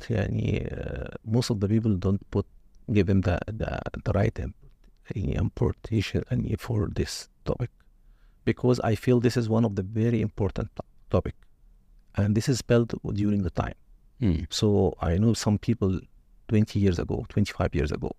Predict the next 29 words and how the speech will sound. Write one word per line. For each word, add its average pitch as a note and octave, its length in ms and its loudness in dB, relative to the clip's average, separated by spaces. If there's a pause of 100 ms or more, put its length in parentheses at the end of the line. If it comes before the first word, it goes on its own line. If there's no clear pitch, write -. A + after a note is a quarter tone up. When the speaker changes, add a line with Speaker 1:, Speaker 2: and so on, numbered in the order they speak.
(340)
Speaker 1:
they F#2+ 160 2
was F#2 240 -2
very F#2+ 200 2
junior. F2 320 0
Now E2 220 0
they E2 100 -2
are - 280 -8 (100)
head - 120 0
of - 120 -2
banks. - 300 -12 (440)
Speaker 2:
Hmm. F2+ 140 2 (120)
Speaker 1:
So - 160 2
this B2+ 200 2
is B2 160 0
makes A#2+ 220 0
things - 320 -4
much A2 240 0
more G#2+ 160 0
easier. F#2 380 0
But F2 140 0
the F2 80 0
most A2+ 520 0
important A#2 480 -2
thing A#2+ 200 4
I G#2 120 2
learned A2 260 2
during G#2 320 2
my F#2+ 140 2
life, A2 240 2